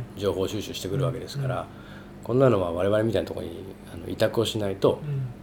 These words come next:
Speaker 1: えー、自社で収集できる範疇の話じゃないと。
Speaker 2: うん、うん。
Speaker 1: 要は現地の噂レベルの次元の話じゃないわけですよ。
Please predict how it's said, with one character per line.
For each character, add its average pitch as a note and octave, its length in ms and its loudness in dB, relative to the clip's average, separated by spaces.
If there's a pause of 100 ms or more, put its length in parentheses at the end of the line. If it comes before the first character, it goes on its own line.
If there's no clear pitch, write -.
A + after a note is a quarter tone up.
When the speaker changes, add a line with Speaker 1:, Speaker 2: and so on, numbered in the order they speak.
(300)
Speaker 1:
え G1+ 800 -10 (140)
ー、 G#2 60 -8
自 A#2 120 -6
社 A2+ 100 4
で E2 100 0
収 F#2+ 140 -4
集 F#2+ 200 -4
で F#2 120 -4
き G2 100 -2
る F2+ 180 -6 (420)
範 G#2+ 220 0
疇 - 160 -8
の F#2 80 -12
話 F#2+ 260 -2
じ - 80 2
ゃ - 20 -2
な F#2+ 120 -4
い - 80 -6
と。 - 100 -16 (160)
Speaker 2:
う - 20 -8
ん、 C#3+ 40 0 (360)
う C3 40 0
ん。 - 20 0
Speaker 1:
要 G#2+ 80 2
は F#2+ 60 2
現 C#3 200 8
地 G#2+ 140 2
の F2 80 2
噂 A2 240 4
レ C3+ 120 10
ベ B2+ 100 12
ル F2+ 100 6
の - 220 -8 (120)
次 G2 140 0
元 G#2+ 160 2
の A2 80 4
話 A2 220 4
じ G2+ 80 2
ゃ E2+ 40 0
な G#2 100 4
い A#2+ 40 8
わ A2 100 8
け F#2+ 60 0
で F2+ 100 -4
す - 100 -8
よ。 - 100 -4